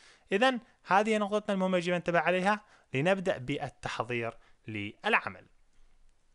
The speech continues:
الذي لدي أنا سوف أذهب إلى الجيت هاب، هذا الجيت هاب الخاص بي نفس م-،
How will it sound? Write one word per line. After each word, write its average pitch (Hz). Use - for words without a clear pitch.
الذي 247
لدي 247
أنا 214
سوف 190
أذهب 151
إلى 127
الجيت 117
هاب، 247
هذا 110
الجيت 143
هاب 160
الخاص 160
بي 175
نفس 127
م-، 143